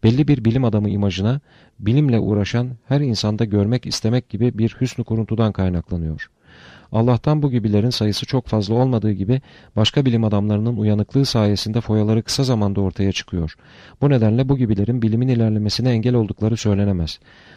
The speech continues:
Bazen bu ilerlemeyi biraz geciktirebiliyorlar, o kadar. Bilim adamları arasındaki acımasız rekabet bilim sahtekarlığının uzun zaman gizli kalmasına imkan vermiyor.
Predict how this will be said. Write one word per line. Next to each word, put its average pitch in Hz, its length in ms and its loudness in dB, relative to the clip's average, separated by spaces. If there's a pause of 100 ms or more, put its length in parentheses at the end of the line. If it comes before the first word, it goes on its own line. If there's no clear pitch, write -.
(120)
Bazen 131 380 2
bu 139 100 4
ilerlemeyi 107 540 2
biraz 120 220 2
geciktirebiliyorlar, 107 960 0
o - 100 -6
kadar. 80 380 -4 (420)
Bilim 139 180 2
adamları 107 380 2
arasındaki 95 680 -2
acımasız 104 500 -2
rekabet 90 480 0
bilim 113 180 0
sahtekarlığının 95 840 -2
uzun 131 260 0
zaman 113 300 0
gizli 104 220 -2
kalmasına 95 480 -2
imkan 98 360 -2
vermiyor. 80 480 -2